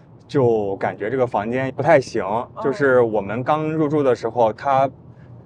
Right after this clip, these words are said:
Speaker 1: 因为我订的是一个所谓的高级房，也算是一个比较基础的房型，啊，但是没有写是一，一张床、两张床，然后他们就，
Speaker 2: 也没问你。
Speaker 1: 就是，对，就是不声不响地给我们安排了两张床。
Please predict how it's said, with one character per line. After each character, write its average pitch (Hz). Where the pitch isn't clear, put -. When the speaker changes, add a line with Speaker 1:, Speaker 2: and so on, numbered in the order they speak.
Speaker 1:
因 156
为 -
我 123
订 156
的 123
是 135
一 117
个 123
所 113
谓 127
的 131
高 151
级 127
房， 98
也 95
算 135
是 135
一 135
个 127
比 110
较 113
基 170
础 123
的 87
房 90
型， 90
啊， 95
但 127
是 131
没 117
有 123
写 95
是 107
一， 110
一 127
张 135
床、 123
两 95
张 113
床， 92
然 95
后 107
他 -
们 131
就， 110
Speaker 2:
也 185
没 -
问 285
你。 160
Speaker 1:
就 -
是， -
对， 110
就 156
是 147
不 196
声 202
不 196
响 101
地 101
给 123
我 123
们 104
安 123
排 113
了 107
两 98
张 156
床。 85